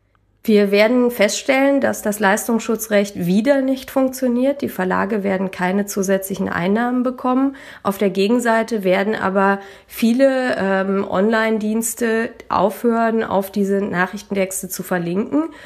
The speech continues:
ähm, oder eben Snippets zu verwenden. Und das Problem ist, dass wenn dann einmal dieser Schaden eingetreten ist, es praktisch unmöglich ist, das Ganze wieder rückgängig zu machen. Wir haben schon in Deutschland gesehen, wie schwer das ist.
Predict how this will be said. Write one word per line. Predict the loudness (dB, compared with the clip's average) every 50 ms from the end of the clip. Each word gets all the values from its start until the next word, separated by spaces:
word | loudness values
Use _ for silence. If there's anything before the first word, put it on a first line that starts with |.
| -20 -20 -20 -20 -6 _
ähm, | 2 4 4 4 4 4 2 2
oder | 2 2 4 4 2 2 0 0
eben | 2 0 2 2 2 0
Snippets | 0 2 2 2 2 2 0 -2 -2 -4 -4
zu | -4
verwenden. | -4 -2 -2 -2 -2 -2 -4 -4 -4 -4 -6 -6 -8 -8 -12 -16 -20 -20 -12 -4
Und | 0 2 2 2 2 0 -2 0 0 0
das | 0 0 0
Problem | -2 0 0 0 2 2 2 2 2 0 -2
ist, | -2 -4 -4 -2 -2
dass | -2 -2 -2 0 2
wenn | 2 2 2 2 2 2
dann | 2 2 0 0
einmal | 0 -2 -2 0 0 0 0 0 -2
dieser | -2 0 0 0 0 0
Schaden | 0 0 0 -2 -2 -2 -2
eingetreten | -2 0 2 2 2 2 0 -2 -2 -4 -4 -4 -4 -2 -4 -4 -4
ist, | -2 -2 -4 -4 -6 -10 -14 -20 -20 -20 -12 -6
es | -4 -4 -4
praktisch | -4 -2 0 0 0 -2 -2 -2 -2 -2 0 0
unmöglich | 0 2 2 4 4 2 0 0 0 -2 -2 -2 0
ist, | -2 -2 0 0 -2
das | -2 0
Ganze | 0 0 2 2 0 0 -2 -2
wieder | 0 0 0 0 -2
rückgängig | -4 -4 -4 -4 -4 -6 -6 -10 -12
zu | -12 -12 -10
machen. | -10 -10 -12 -12 -12 -8 -2
Wir | 0 2 2
haben | 2 2 2
schon | 2 0 2
in | 2 2 2
Deutschland | 2 0 0 0 0 0 -2 -2 -2
gesehen, | -2 -2 0 2 2 2 2 2
wie | 0 0
schwer | -2 -2 -2 -2 0 0 0
das | 0 -2 -4 -4 -6
ist. | -6 -6 -4 -6 -8 -10